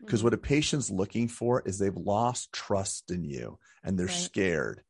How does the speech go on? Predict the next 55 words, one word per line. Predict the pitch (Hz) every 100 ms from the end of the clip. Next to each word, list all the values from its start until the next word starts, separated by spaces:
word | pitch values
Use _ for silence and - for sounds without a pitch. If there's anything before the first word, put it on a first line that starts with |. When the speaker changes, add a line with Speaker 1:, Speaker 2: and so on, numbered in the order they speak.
| _ _ -
Speaker 1:
And | 104
what | 110 -
they | 107
really | 98 110 123 127 110
need | 92
is | 92
for | - 104
you |
to | 92
step | - - - 104 104
into | 98 95 90 -
your | 92 87 90 82 80 76 - _ _ _ - -
dominance | 87 87 104 110 107 107 -
or |
your | 76 67
authority. | - - 87 85 95 110 135 151 - _ _ -
And | 107
I'm | 131
not | 139
saying, | 123 113
like, | 85 82
"Who | 185
the | 214
hell | 151 143
are | 95
you?" | 127 127
It's | -
not | 117
that, | 87 95 -
but | -
it's | 87 -
also | 104 95 101
Speaker 2:
No. |
Speaker 1:
like, | 87 -
"Hey, | 113 82 64 - - - -
Missus | 107 104 95
Jones, | 101 92 82 69 - -
I, | 90 92 -
I | 87
hear | 90 110 110
what | 104
you're | 101
saying. | - 95 90 90 110 - _ _
My | 95 98
commitment | 101 113 104 90 101 95 90
is | -
to | - 101
the, | 87 87 -
to | 98
do | 95
the | 87
very | 87 87
best | 87 85 -
dentistry | 73 78 -
on | 78